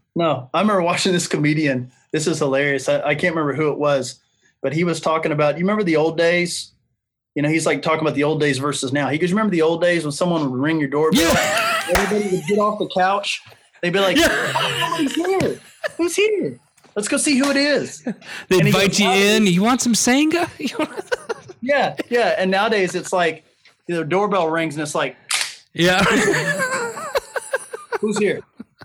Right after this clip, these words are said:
Speaker 1: You're grabbing your gun. You're
Speaker 2: Yeah.
Speaker 1: running for the door. You're looking out the windows.
Speaker 2: <laughs> You're hiding around the corner. You're looking to s-,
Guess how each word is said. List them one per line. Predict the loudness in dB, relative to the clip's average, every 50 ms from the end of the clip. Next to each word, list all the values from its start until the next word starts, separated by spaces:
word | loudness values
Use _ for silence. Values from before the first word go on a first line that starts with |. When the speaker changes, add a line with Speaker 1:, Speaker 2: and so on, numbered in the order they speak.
| _ _ -18 -16 -10 -8
Speaker 1:
You're | -6 -2
grabbing | 0 0 0 0 -2 -2
your | -4 -4
gun. | -2 0 0 0 0 0 -2
You're | 0 0
Speaker 2:
Yeah. | 0
Speaker 1:
running | 0 0 -2 -4
for | -4 -6
the | -6 -6
door. | -6 -2 0 0 2 0
You're | 0 0
looking | -2 -2 -2 0 -2
out | -2 -2
the | -2 -2
windows. | -2 -2 0 0 2 2 2 2 2 0 -2 -4 -14 -12 -8
Speaker 2:
<laughs> | -4 0
You're | 4 4 4
hiding | 4 4 4 4 4
around | 4 4 4
the | 4 2
corner. | 2 2 2 4 4 4
You're | 4 4 2
looking | 2 2 0 0 0 0
to | 0
s-, | 0 -4 -8 -16